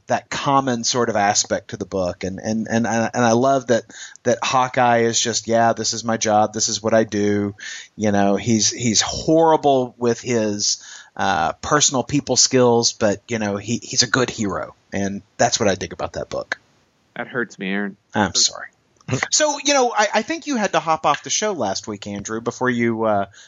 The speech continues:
Speaker 1: got to talk about Hawkeye.
Speaker 2: Well, that's true. I, and
Speaker 1: And so why don't, why don't you catch us up to speed? Initially, when the Hawkeye books first started coming out, you weren't a fan.
Speaker 2: I, I was not. I, I read the first issue and then stopped because I, I did not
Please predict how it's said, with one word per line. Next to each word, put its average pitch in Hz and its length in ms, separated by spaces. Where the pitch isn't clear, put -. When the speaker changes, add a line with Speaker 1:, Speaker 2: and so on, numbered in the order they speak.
Speaker 1:
got 135 180
to - 80
talk 127 240
about 120 180
Hawkeye. - 380
Speaker 2:
Well, 226 460
that's 196 200
true. 120 400
I, 135 140
and 156 300
Speaker 1:
And 185 120
so 214 200
why 220 160
don't, 247 120
why 233 100
don't 247 120
you 220 80
catch - 260
us - 120
up 175 120
to 151 80
speed? 151 360
Initially, 170 960
when 156 300
the 139 100
Hawkeye 151 480
books - 440
first 131 300
started 113 320
coming 107 260
out, 95 320
you 226 140
weren't 226 200
a 214 40
fan. 214 320
Speaker 2:
I, 131 180
I 131 140
was 123 200
not. 107 240
I, 117 140
I 165 100
read 180 200
the 196 80
first 131 380
issue 104 480
and 117 140
then 113 120
stopped 101 400
because 104 240
I, 104 140
I 104 100
did 98 140
not 98 240